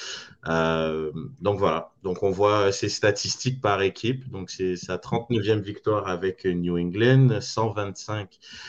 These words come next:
avec le L A Galaxy et, euh, seize avec les Red Bulls et soixante et un avec,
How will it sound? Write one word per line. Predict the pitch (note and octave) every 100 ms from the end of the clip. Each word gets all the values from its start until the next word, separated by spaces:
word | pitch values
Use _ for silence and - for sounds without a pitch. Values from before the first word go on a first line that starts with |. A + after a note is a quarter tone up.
| - -
avec | F2+ F#2+ -
le |
L | G#2+ F#2+
A |
Galaxy | F2+ E2+ E2+ - - A#2+ C3+ - - - _ -
et, | G2 G2 G#2+ G#2+
euh, | F2 E2+ E2+ E2+ E2+ E2+ E2 E2
seize | - - C#3 C3+ G#2+ F#2 G2+
avec | G2 G2
les | G2+
Red | F#2 F2
Bulls | F2 G#2 A2+ A2
et | G#2 G#2
soixante | - G2+ G2+ G2+ F#2
et | F2+
un | F#2 G2 F#2
avec, | E2+ F2 F2 -